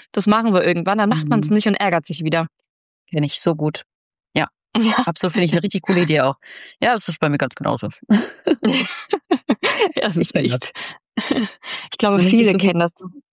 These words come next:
Speaker 1: Ja.
Speaker 2: Ja, und dann macht
Speaker 1: Ja.
Speaker 2: man's am Ende nicht, weil man dann doch
Speaker 1: Ja,
Speaker 2: wieder
Speaker 1: wirklich.
Speaker 2: irgendwelche anderen Sachen hat, die wichtiger sind.
Speaker 1: Das stimmt. Aber wie läuft denn grad so dein, du hast ja gesagt, so jedes, jeden Monat, sag ich mal, ein neues Hobby ausprobieren oder Sachen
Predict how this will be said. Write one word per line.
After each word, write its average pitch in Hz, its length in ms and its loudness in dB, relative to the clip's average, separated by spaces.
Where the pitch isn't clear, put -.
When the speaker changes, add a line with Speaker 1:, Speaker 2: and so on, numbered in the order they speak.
Speaker 1:
Ja. 196 300 2
Speaker 2:
Ja, 185 160 0
und 165 200 -2
dann 160 100 2
macht 160 100 4
Speaker 1:
Ja. 214 80 4
Speaker 2:
man's 156 180 -2
am - 100 0
Ende 151 180 0
nicht, 151 280 -4
weil 151 120 2
man 151 140 2
dann 151 140 0
doch 170 140 -2
Speaker 1:
Ja, - 20 0
Speaker 2:
wieder 156 200 4
Speaker 1:
wirklich. - 20 2
Speaker 2:
irgendwelche 143 320 0
anderen 147 220 0
Sachen 147 240 -2
hat, - 120 -4
die 135 60 0
wichtiger 135 380 -2
sind. - 200 -4
Speaker 1:
Das 202 160 0
stimmt. 175 200 0
Aber 208 220 -2
wie 226 100 6
läuft 226 320 2
denn 202 160 0
grad 190 280 -2
so 185 120 4
dein, 175 360 2
du 180 80 0
hast 175 120 -4
ja 190 60 2
gesagt, 175 280 -2
so 175 80 -2
jedes, 180 720 0
jeden 190 260 4
Monat, 233 320 4
sag 220 200 2
ich 196 80 0
mal, 208 100 4
ein 185 60 2
neues 175 280 0
Hobby 240 320 4
ausprobieren 233 640 0
oder 175 240 2
Sachen 202 640 2